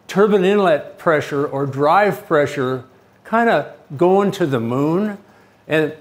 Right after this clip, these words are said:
and you've gotta look at the ratio or the difference between the boost pressure coming out of the compressor and the turbine inlet pressure or drive pressure driving the turbine.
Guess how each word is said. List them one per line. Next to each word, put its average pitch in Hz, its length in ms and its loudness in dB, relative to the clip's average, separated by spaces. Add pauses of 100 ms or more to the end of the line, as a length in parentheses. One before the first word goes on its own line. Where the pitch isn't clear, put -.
(120)
and 185 260 -2
you've 202 140 -2
gotta 262 220 4
look 220 200 4
at 196 120 0
the 175 100 0
ratio 147 800 2 (800)
or 156 100 2
the 156 100 2
difference 175 840 -2 (340)
between 185 540 0
the 131 80 0
boost 156 580 0
pressure 175 720 -2
coming 170 260 -4
out 175 200 2
of 175 80 0
the 160 80 -2
compressor 131 880 -4 (560)
and 151 100 -2
the 156 80 0
turbine 208 460 2
inlet 202 540 0
pressure 147 420 -2
or 131 160 -6
drive 180 480 0
pressure 147 340 -2
driving 151 460 0
the 160 100 -6
turbine. 185 540 -4